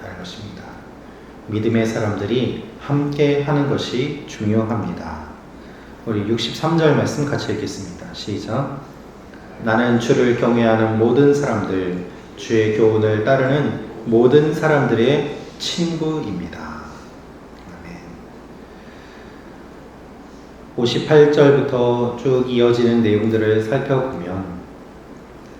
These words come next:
밤중에 일어나서 감사하고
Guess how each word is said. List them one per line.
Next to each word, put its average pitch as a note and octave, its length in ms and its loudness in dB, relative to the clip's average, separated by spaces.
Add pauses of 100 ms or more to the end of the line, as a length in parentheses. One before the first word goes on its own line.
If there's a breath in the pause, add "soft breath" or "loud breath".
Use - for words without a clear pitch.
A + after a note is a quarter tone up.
밤중에 A#2+ 640 0
일어나서 G#2 680 0
감사하고 G2 1000 -6